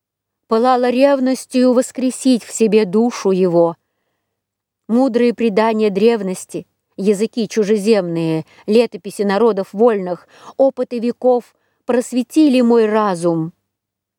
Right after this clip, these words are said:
Я говорила, и старцы с удивлением внимали словам моим.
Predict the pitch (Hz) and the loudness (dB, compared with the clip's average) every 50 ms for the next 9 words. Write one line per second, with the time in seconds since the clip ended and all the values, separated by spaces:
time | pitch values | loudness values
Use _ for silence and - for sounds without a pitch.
0 | _ _ - 175 170 185 190 196 202 185 202 202 196 208 202 202 202 214 190 190 | _ _ -8 -4 0 0 0 0 -2 -2 -2 -2 -2 -2 -2 -2 -2 -2 0 0
1 | 175 151 127 165 - _ _ _ _ _ _ _ _ _ _ _ _ _ - 180 | 0 -2 -2 -4 -8 _ _ _ _ _ _ _ _ _ _ _ _ _ -16 -14
2 | - - - 185 175 180 175 - - 190 170 - 196 175 170 185 175 185 202 208 | -14 -8 -6 -4 -4 -4 -6 -8 -12 -12 -10 -8 -8 -6 -4 -2 0 2 2 2
3 | 196 190 185 185 180 165 175 180 180 180 190 196 196 175 180 - - 185 170 165 | 2 0 0 -2 -2 -2 0 0 2 2 2 0 -2 -4 -6 -6 -4 -4 -2 -2
4 | 160 175 190 214 220 208 208 208 214 208 190 175 160 247 | 0 0 0 -2 -2 -4 -4 -4 -2 -4 -4 -4 -6 -10